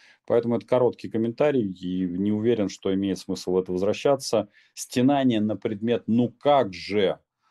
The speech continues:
ну вот так же, еще раз говорю, чиновник — это тварь, которая живет в своей абсолютно, м, как-то среде.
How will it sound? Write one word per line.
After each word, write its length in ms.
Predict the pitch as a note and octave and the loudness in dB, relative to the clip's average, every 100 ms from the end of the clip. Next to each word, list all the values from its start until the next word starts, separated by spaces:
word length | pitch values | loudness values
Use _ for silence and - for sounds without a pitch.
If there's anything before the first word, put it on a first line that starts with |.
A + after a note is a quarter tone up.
| _ G2 | _ -6
ну 140 | A2 | -4
вот 280 | G#2 B2 _ | -2 -4 _
так 240 | E2+ D2 C#2+ | -4 -4 -8
же, 80 | |
еще 200 | E2 - | -8 -2
раз 100 | D#2+ | -4
говорю, 200 | C#2+ D2+ - | -4 -10 -8
чиновник — 760 | - A2 G2+ A#2 B2+ C#3+ C3 - | 0 2 4 2 4 0 -2 -2
это 1120 | A2 - G#2+ G2+ G2+ G2 F#2+ F#2 F2+ F2+ E2+ - | -2 0 2 2 2 2 2 0 0 -2 -4 -4
тварь, 260 | G2 B2+ | -2 -2
которая 380 | - G2+ G2 F#2+ | -4 -4 -2 -2
живет 320 | E2+ F2 F2+ | -4 -4 -6
в 40 | - | -4
своей 260 | F#2 F2 F#2 | -2 0 0
абсолютно, 680 | - D#2 E2+ - F#2 F2 - _ _ _ - | -2 -6 -6 -4 -4 -4 -8 _ _ _ -8
м, 1080 | E2+ E2+ E2+ E2+ E2 E2 E2 E2 D#2+ E2 D#2 | -4 -2 -2 -2 -2 -4 -4 -4 -4 -6 -4
как-то 260 | E2+ - | -8 -8
среде. 600 | G#2+ - G#2+ G2 D#2+ - | -6 -2 -2 -2 -4 -8